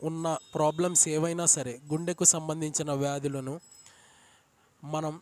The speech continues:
తప్పించుకోవడానికి చాలా ఎక్కువ అవకాశాలు అయితే ఉన్నాయి. రోజుకి నాలుగు మిల్లీగ్రాముల పొటాషియం తీసుకునేవారు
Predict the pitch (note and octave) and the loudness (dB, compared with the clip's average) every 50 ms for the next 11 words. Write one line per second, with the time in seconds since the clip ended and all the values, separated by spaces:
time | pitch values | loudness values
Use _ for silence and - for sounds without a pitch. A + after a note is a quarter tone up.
0 | - _ - E3 - _ - F#3+ F#3+ - - - F#3 E3 D#3+ D#3 D3+ C#3+ C#3+ C3 | -14 _ -8 -8 -4 _ 0 2 2 2 4 6 6 6 6 4 0 -2 -4 -6
1 | - D3 D#3 F3 F3+ - - - - - E3 D3+ D#3 D#3+ E3 E3 D#3 D3 - - | -6 -6 -8 -8 -10 -14 -16 -12 -6 -2 2 4 4 6 6 6 6 4 4 4
2 | E3+ D#3+ D#3 D#3 D3 - D#3 D3 - - D#3 C#3+ C#3+ C#3+ C3+ - D#3 D3+ C#3+ C3+ | 6 8 8 6 6 4 2 2 4 4 2 2 0 -2 -2 0 0 0 2 0
3 | C3 B2+ B2+ B2+ B2 B2 A#2+ - - - - _ _ - - - - - - - | -2 -4 -6 -6 -8 -8 -12 -14 -18 -20 -20 _ _ -20 -20 -20 -20 -20 -20 -20
4 | - - - - - - - E3+ F#3+ A3+ G#3+ A3+ A#3 - B3 G#3+ G3 F3+ F3+ F#3+ | -20 -20 -20 -12 -6 0 6 8 8 8 8 6 2 0 0 2 4 4 6 6
5 | F#3+ F3+ F#3 F#3 F#3 F3+ F#3 G#3+ A3 G#3 G3+ G3+ G3 F#3+ F#3 F3+ - - E3 - | 6 4 4 2 0 0 0 0 2 4 4 4 4 4 4 2 2 2 2 2
6 | E3+ F3+ E3+ - - F#3 F3 - F3 E3 D#3+ - - E3+ D#3+ D3+ D3 C#3+ C#3 C3+ | 2 2 2 2 0 -2 -2 -2 2 2 2 2 2 0 -2 0 0 0 -2 -2
7 | C#3+ D3 D#3+ | -4 -8 -10